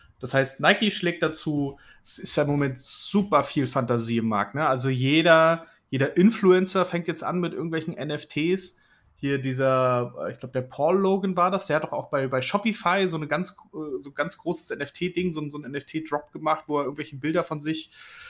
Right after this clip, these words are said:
äh, verkauft hat. Äh, das lief übrigens auch über einen, ähm, Portfoliounternehmen vom H T G F, äh, Wendley ist das, die machen, die sind in diesem Wallet-Bereich sehr aktiv. Ähm, das heißt, wir sehen da halt von unterschiedlichen Enden extrem viel,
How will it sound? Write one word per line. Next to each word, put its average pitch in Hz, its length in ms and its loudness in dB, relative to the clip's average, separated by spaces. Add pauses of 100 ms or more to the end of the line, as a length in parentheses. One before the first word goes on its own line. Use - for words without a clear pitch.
(220)
äh, 143 260 6
verkauft 165 560 0
hat. 160 280 2
Äh, 139 320 4
das 135 180 -2
lief 165 220 -2
übrigens 147 340 -2
auch 139 140 -2
über 143 120 0
einen, 139 400 -2
ähm, 123 460 0 (320)
Portfoliounternehmen 170 560 6
vom 151 160 2
H 156 100 8
T 151 100 0
G 139 100 2
F, 160 260 0
äh, 120 200 0
Wendley 147 460 0 (140)
ist 131 180 -8
das, 160 160 -2
die 131 80 -6
machen, 139 260 -2
die 131 100 -4
sind 135 180 -6
in 131 60 -4
diesem 127 180 -2
Wallet-Bereich 127 560 2
sehr 131 160 0
aktiv. - 480 -6 (600)
Ähm, 127 200 -2
das 127 140 -4
heißt, 143 300 -4
wir 131 80 0
sehen 147 180 0
da 143 140 4
halt 139 220 0
von 151 200 -4
unterschiedlichen 170 680 0
Enden 156 360 -8
extrem 175 520 2
viel, 165 260 2